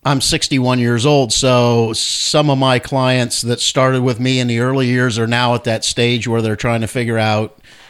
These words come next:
where they're gonna go in their future and how do I get out of the working, or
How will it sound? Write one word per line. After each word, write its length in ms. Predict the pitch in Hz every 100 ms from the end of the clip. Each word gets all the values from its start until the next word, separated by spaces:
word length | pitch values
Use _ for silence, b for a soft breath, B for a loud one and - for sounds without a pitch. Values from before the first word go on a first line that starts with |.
| B B
where 160 | 131 143
they're 120 | 131
gonna 180 | 131 113
go 240 | 120 120
in 80 | 113
their 100 | 107
future 520 | - 135 139 143 135
and 100 | 110
how 160 | 127 135
do 80 |
I 100 | 127 120
get 140 | 123
out 200 | 123 123
of 80 | 117
the 100 | 107
working, 720 | 107 143 147 147 139 139 127
or 340 | 117 113 110